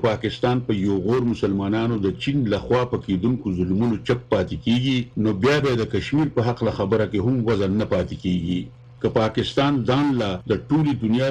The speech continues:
د مسلمانانو او د بشري حقونو د ساتندویه حیثیت ورکوي، نو بیا به د کشمیر د مظلومانو په شان یو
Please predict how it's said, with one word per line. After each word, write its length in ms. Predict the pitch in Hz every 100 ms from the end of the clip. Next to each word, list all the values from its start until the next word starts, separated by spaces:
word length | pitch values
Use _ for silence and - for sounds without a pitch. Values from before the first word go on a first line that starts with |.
| 127
د 100 | 107
مسلمانانو 680 | - 101 98 98 120 127 131
او 140 | 117
د 100 | 104 98
بشري 320 | - 107 120
حقونو 380 | 104 - 127 123
د 120 | 113 110
ساتندویه 680 | 95 107 98 95 131 123 95
حیثیت 420 | 92 - 117 113
ورکوي، 420 | 101 85 117 131 123 - -
نو 180 | 113 101 95
بیا 140 | 151 143
به 100 | 123
د 100 | 120
کشمیر 340 | 107 - 143 139
د 180 | 123 107
مظلومانو 500 | 92 104 131 135 -
په 160 | 104 -
شان 280 | 127 101 - - 95
یو 100 | 101